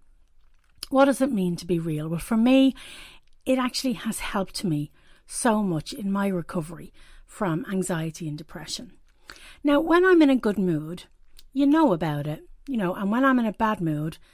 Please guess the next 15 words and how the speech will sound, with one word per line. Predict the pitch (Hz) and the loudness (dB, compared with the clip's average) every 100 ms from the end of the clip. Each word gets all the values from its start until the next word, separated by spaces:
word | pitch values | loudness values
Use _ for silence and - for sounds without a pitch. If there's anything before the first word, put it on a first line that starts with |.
| - _ _ | -20 _ _
well, | 214 208 214 233 - _ | 0 2 2 0 -6 _
I | 240 233 | -4 -2
find | 233 214 | -2 -2
it | 196 | -4
hard | - 185 180 | -4 -2 -2
to | 190 | -4
keep | 190 170 | -8 -6
that | 165 170 | -6 -8
one | 165 | -8
to | 156 | -8
myself. | 143 - - - _ - - - - | -8 -10 -16 -20 _ -20 -20 -20 -16
So | - - 208 107 - - - - - - - - - - | -8 2 4 4 0 -14 -20 -20 -20 -20 -20 -20 -20 0
I, | 240 320 - | 2 2 0
I | 269 320 240 | 0 0 -2
actually, | 262 - 151 156 | -4 -4 -8 -8